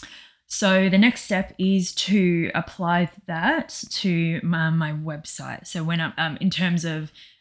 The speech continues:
um, setting up my packages, what I write on there. And it's, like, kind of, yeah, changing, 'cause there's, like, dot points at the moment, but I need, I know that's another part. So now that I know what my sessions look like, I can now confidently,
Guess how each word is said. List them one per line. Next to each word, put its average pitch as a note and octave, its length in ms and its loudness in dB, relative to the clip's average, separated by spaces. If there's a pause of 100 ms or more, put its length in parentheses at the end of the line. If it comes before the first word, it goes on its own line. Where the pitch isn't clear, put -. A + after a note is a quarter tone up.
um, D3+ 320 0
setting D#3+ 300 -2
up C3+ 60 -4
my D3+ 100 -4
packages, G3+ 360 -2
what F3 140 2
I E3 80 2
write D#3 400 0
on D#3 160 -6
there. - 260 -10 (840)
And D3+ 380 -4
it's, - 240 -4
like, D#3 180 -8
kind D#3+ 160 -8
of, D3+ 280 -12
yeah, - 160 -14
changing, E3 580 0 (240)
'cause A3+ 160 6
there's, G#3 220 4
like, G3+ 240 4
dot F#3 160 2
points D#3+ 260 0
at - 80 -10
the F3 80 -4
moment, D#3 460 -2
but D#3 180 -4 (960)
I F3+ 100 4
need, G3 200 4
I F3+ 120 4
know F#3 160 8
that's E3 220 2
another D#3+ 320 -2
part. - 320 -6
So G3 100 2
now F#3 220 6
that G3+ 80 6
I G#3 80 6
know F#3+ 160 6
what E3+ 160 -2
my E3 80 -2
sessions D#3 480 -6
look G3+ 180 -2
like, C#4+ 380 -2
I F3+ 100 6
can F3+ 280 0
now E3 580 0
confidently, G3+ 1000 2